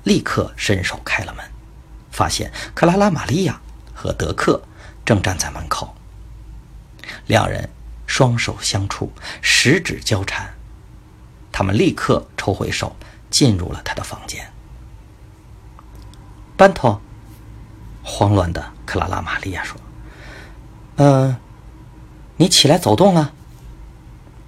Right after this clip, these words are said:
一小时前我们敲门，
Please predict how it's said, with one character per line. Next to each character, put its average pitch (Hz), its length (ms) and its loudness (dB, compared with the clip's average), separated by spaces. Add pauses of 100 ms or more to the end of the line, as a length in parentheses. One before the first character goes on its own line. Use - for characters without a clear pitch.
(1040)
一 - 60 8
小 110 180 6
时 208 120 4
前 143 460 4
我 110 100 4
们 101 100 6
敲 202 240 4
门， 143 240 4